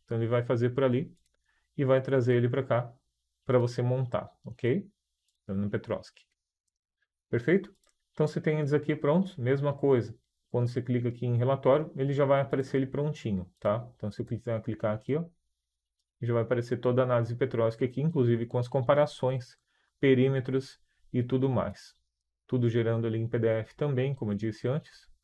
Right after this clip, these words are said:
Todos eles são assim, ó. Inclusive, interessante, massa muscular, mostra os gráficos de gordura,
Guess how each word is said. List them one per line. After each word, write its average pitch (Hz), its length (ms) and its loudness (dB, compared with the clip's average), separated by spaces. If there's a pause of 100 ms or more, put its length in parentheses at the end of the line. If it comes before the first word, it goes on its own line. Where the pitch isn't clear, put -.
(180)
Todos 127 300 2
eles 123 220 2
são 135 140 -4
assim, 120 280 -4
ó. 92 140 -8
Inclusive, 117 400 0
interessante, 120 560 -4 (520)
massa 117 240 -2
muscular, 135 540 0
mostra 117 280 -2
os 120 80 0
gráficos 120 560 2
de 110 60 -8
gordura, 117 600 0